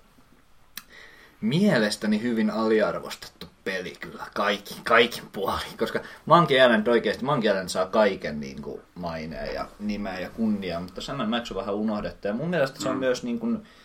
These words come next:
Speaker 1: kun Telltale on näitä herätellyt uudestaan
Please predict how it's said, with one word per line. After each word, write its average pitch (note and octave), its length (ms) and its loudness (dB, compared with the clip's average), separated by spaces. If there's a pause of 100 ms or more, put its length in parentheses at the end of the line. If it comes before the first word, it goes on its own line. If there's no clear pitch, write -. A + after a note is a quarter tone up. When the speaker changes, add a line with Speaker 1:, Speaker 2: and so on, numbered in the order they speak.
(360)
Speaker 1:
kun A#2 160 0
Telltale B2+ 580 6
on G2+ 60 0
näitä G#2+ 220 2
herätellyt A2 480 2
uudestaan F#2+ 720 0